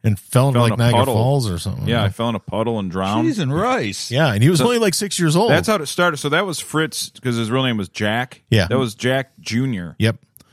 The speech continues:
Speaker 2: And he died, like, as a child.
Speaker 1: So Kevin was the oldest living.
Speaker 2: Yeah.
Speaker 1: He's the only one left.
Speaker 2: David,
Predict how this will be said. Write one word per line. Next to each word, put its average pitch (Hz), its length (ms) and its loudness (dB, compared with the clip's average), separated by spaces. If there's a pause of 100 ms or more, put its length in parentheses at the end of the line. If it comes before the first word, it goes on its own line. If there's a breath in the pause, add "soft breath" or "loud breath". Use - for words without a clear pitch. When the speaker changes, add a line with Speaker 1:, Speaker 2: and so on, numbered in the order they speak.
(340 soft breath)
Speaker 2:
And 104 100 -4
he 147 120 0
died, 139 280 2
like, 117 340 -4 (260)
as 113 160 -4
a 110 40 -4
child. 104 560 -2
Speaker 1:
So 139 140 0
Kevin 170 340 2
was 135 200 2
the 101 280 0 (320)
oldest 135 420 2
living. 107 520 0 (220)
Speaker 2:
Yeah. 104 220 0 (140)
Speaker 1:
He's 110 180 4
the 117 60 -2
only 139 240 2
one 110 200 0
left. 120 440 0 (680)
Speaker 2:
David, 131 500 0